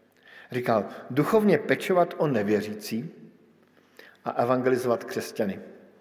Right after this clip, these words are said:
Mně se hrozně líbilo. Ehm, duchovně pečovat o nevěřící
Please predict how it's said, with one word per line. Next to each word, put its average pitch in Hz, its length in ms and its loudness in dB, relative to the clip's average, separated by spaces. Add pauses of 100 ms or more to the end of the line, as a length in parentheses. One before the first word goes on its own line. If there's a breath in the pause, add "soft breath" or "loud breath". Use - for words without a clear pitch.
(1600 loud breath)
Mně 131 100 -16
se 285 120 2
hrozně 185 320 6
líbilo. 131 400 4 (600 loud breath)
Ehm, 120 640 2 (280)
duchovně 165 440 2
pečovat 147 440 -2
o 151 80 0
nevěřící 110 840 -2